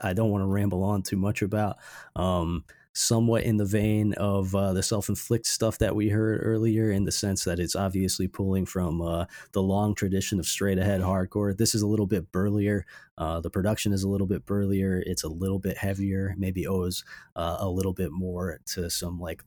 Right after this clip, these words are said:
late eighties New York hardcore stuff, but it doesn't have that bounce to it.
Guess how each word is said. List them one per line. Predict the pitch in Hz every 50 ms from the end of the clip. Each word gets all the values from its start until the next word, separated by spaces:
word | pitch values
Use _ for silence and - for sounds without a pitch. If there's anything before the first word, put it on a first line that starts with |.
| -
late | - 87 90 - -
eighties | 85 87 87 90 90 87 87 85 -
New | 90 90 90
York | 90 85 85 87 -
hardcore | - 95 90 90 92 - - 85 85
stuff, | - - - 92 85 78 -
but | - 85 82
it | 85 -
doesn't | - 87 90 87 82
have | 90 95 90 85
that | - 87 82 - -
bounce | - 90 90 92 90 - - -
to | - 101 95 92
it. | 95 -